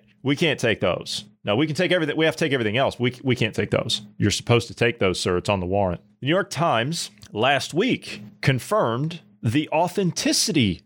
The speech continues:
of Hunter Biden's missing laptop, a story which was originally dismissed as,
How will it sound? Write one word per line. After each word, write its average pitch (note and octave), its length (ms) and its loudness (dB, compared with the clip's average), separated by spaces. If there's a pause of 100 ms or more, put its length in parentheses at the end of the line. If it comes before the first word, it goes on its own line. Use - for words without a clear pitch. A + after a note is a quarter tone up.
of A#2+ 160 -2
Hunter B2 260 0
Biden's G#2 400 0
missing G#2 300 0
laptop, F#2 560 0 (160)
a - 80 0
story E3+ 440 0
which C#3 240 -2
was G2+ 160 0
originally A#2+ 560 0
dismissed A#2 600 2
as, F2 340 0